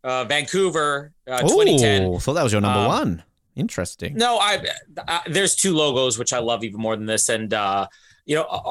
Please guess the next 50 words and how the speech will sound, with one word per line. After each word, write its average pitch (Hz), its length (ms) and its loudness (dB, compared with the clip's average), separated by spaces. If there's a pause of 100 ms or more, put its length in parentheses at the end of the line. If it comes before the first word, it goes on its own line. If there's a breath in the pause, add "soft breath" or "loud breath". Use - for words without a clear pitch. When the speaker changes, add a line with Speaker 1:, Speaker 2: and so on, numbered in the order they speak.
Speaker 1:
honestly, 202 360 2
the 156 100 -4
thing 202 160 -2
is 202 120 2
with 170 120 -4
Vancouver 156 580 0
is 123 240 -2
so - 260 2
much 151 240 0
of 147 60 -2
that 135 240 0
is, 139 640 0 (560)
I 127 120 0
saw 135 260 2
this 120 200 0
logo 120 460 0
nonstop 113 720 -2 (280)
long 123 280 -2
before 117 240 -2
the 110 100 -2
Olympics 113 380 -2
even 98 180 -8
started. 113 580 0 (480 soft breath)
And, 117 400 0
uh, 113 80 0
I've 107 300 -2
still 170 240 0
got 147 180 -2
a 131 60 -6
lot 131 160 0
of 123 80 -4
the 131 60 -6
merchandise 139 640 -2
and 120 100 -2
everything. 104 400 -4
So, 123 160 0
I 117 40 -2
mean, 117 160 -4
it, 113 240 -6
it's, 147 180 -4
it's - 240 -4
the 143 100 -2
logo 147 420 0
that 127 140 0
I've 123 100 -2
definitely 131 300 -4
seen 151 300 0
the 139 60 -2
most. 120 260 0
And 123 120 -2